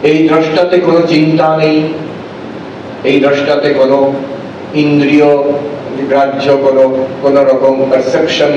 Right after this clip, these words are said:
নেই, শুধু চৈতন্য। ঠাকুরের ভাষায় যা আছে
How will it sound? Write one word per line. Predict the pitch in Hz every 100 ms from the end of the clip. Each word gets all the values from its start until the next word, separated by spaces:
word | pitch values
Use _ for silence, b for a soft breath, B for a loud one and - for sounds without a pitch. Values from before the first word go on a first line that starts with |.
| 135
নেই, | 135 135 135 - - - - - - - - - - - - - - - - - - - - - -
শুধু | 139 156 175
চৈতন্য। | 151 147 139 131 127 120 - - - - - - - - 107 101 - - - - - - - - - - - - -
ঠাকুরের | - 139 135 135
ভাষায় | 123 123 131 131 127 - - 101
যা | 113
আছে | 117 107 104 - 117